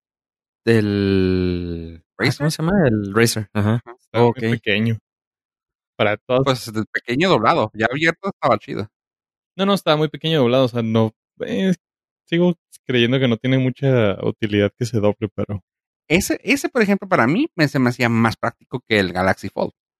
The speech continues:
Speaker 2: Era así de que, sí, güey, está chido, o sea, porque se cierra, está, lo puedes traer en tu bolsa y no se va a ver así como que, ah, mira, traes un, ¿cómo, cómo es el di-, el, la,
Speaker 1: ¿Tablet?
Speaker 2: la broma? Trae, ¿is that a Galaxy Fold or are you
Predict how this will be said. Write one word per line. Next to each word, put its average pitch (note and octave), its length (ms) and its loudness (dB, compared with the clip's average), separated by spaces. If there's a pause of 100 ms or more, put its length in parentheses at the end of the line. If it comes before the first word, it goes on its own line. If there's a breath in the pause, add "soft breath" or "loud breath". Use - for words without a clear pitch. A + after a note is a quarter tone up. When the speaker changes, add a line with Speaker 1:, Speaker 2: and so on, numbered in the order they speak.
(400)
Speaker 2:
Era A#2+ 160 0
así D3 140 -4
de D3+ 100 0
que, C#3+ 160 -10
sí, C4 240 -4
güey, F4 140 0
está - 140 -6
chido, D4 260 -2
o - 20 0
sea, G3 260 -2 (160)
porque B2 220 -8
se A#2 140 -2
cierra, C#3 400 -2
está, C3+ 380 -2 (100)
lo G#2+ 100 0
puedes C3 240 -6
traer B2 140 2
en D3 80 0
tu D3 140 -4
bolsa A2 400 0 (480)
y A#2 120 -2
no A2+ 120 2
se C3+ 100 -4
va B2+ 120 2
a - 20 2
ver B2 120 0
así B2+ 140 -6
como C3 200 2
que, - 120 -8
ah, E3 140 0
mira, C3+ 220 4
traes C3 280 -2
un, D3 420 0 (1200)
¿cómo, D#3 260 2
cómo D#3 200 2
es D#3+ 140 2
el F3 120 -4
di-, E3 180 -2
el, A2 360 2
la, A2+ 160 2
Speaker 1:
¿Tablet? F#2+ 200 -2
Speaker 2:
la A#2 100 2
broma? C#3+ 360 2 (480)
Trae, C#3 220 -4 (440)
¿is C#3 140 -4
that E3 160 2
a F3 60 0
Galaxy F3 380 -4
Fold F#3 240 -4
or F#3+ 60 4
are D3+ 120 2
you C#3 120 0